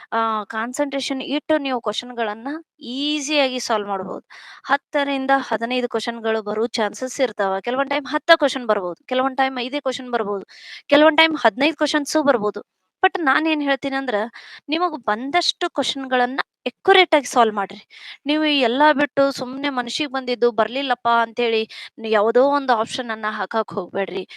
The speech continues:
ಒಂದೇ ಒಂದು ಮಾರ್ಕ್ಸ್ ಇಂದ ನೀವು ಲಕ್ಷಗಟ್ಲೆ ರ್ಯಾಂಕಿಂಗ್ ಹಿಂದ್ ಬಂದ್ಬಿಡ್ತೀರಿ. ಅದೇ ಒಂದೇ ಮಾರ್ಕ್ಸ್ ನಿಮ್ಗೆ ಎಷ್ಟೋ ಹೆಲ್ಪ್ ಆಗ್ತದ.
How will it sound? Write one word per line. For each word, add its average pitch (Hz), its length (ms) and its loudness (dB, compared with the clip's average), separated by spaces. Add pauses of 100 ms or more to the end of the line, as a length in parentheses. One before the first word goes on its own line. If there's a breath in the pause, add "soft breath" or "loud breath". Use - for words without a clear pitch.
(240 loud breath)
ಒಂದೇ 254 360 0
ಒಂದು 262 280 0
ಮಾರ್ಕ್ಸ್ 233 420 0
ಇಂದ 233 220 -4
ನೀವು 226 200 -4
ಲಕ್ಷಗಟ್ಲೆ 240 680 0
ರ್ಯಾಂಕಿಂಗ್ 208 520 -2 (360 soft breath)
ಹಿಂದ್ 254 260 0
ಬಂದ್ಬಿಡ್ತೀರಿ. 202 640 -4 (320 loud breath)
ಅದೇ 254 220 -4
ಒಂದೇ 277 380 -4
ಮಾರ್ಕ್ಸ್ 285 420 -2
ನಿಮ್ಗೆ 254 300 -12
ಎಷ್ಟೋ 311 360 -4
ಹೆಲ್ಪ್ 262 320 2
ಆಗ್ತದ. 185 300 0